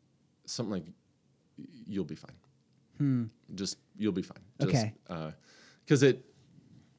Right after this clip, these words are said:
Speaker 1: I had to learn that way. You know, there's, there's no other way. There's no seminary class. There's no book I could have read.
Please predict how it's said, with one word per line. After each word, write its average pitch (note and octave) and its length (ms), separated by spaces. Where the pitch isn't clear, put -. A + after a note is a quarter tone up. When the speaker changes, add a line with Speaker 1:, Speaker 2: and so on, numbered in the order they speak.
Speaker 1:
I D3 160
had D#3 280
to A#2 60
learn F#2+ 340
that D#2+ 180
way. B1 120
You G2 80
know, F#2 60
there's, F#2 160
there's A2 220
no A#2 280
other A2+ 260
way. F2+ 140
There's F2 180
no F#2+ 120
seminary G2+ 380
class. G2+ 280
There's E2 140
no D#2+ 100
book D#2 220
I D#2+ 80
could E2 140
have E2 120
read. D#2+ 300